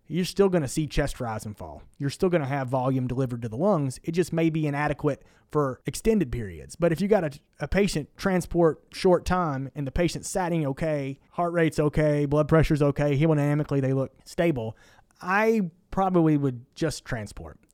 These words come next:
If they're in extremis, then you're back to your algorithm that you were in for obstruction, and you're gonna have to consider changing the trach. In this situation, I would probably just pass the bougie, right? 'Cause this is a little different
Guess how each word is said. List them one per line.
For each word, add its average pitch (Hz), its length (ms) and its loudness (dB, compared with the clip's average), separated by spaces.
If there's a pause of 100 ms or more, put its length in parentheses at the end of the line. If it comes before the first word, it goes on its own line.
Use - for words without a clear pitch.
If 165 180 -4
they're 180 140 6
in 220 180 0
extremis, 151 540 -2
then 165 160 -2
you're 160 120 2
back 156 280 -4
to 160 120 0
your 143 120 0
algorithm 139 500 0
that 135 100 -6
you 131 140 -2
were 123 260 -4 (200)
in 147 240 -2
for 135 180 -4
obstruction, 120 680 -4 (360)
and 143 220 -2
you're 139 100 -2
gonna 147 180 0
have 139 200 -4
to 131 80 -10
consider 120 580 -4 (140)
changing 127 340 -4
the 104 80 -8
trach. 104 340 -10
In 185 180 2
this 220 180 4
situation, 151 720 -2 (200)
I 214 220 -2
would 185 340 0 (140)
probably 196 920 -2
just 185 220 -4
pass 180 260 -2
the 139 80 -4
bougie, 127 400 -4 (100)
right? 139 320 -6 (260)
'Cause 135 160 -4
this 175 180 -2
is 151 200 -6 (240)
a 151 80 -4
little 180 140 4
different 156 400 0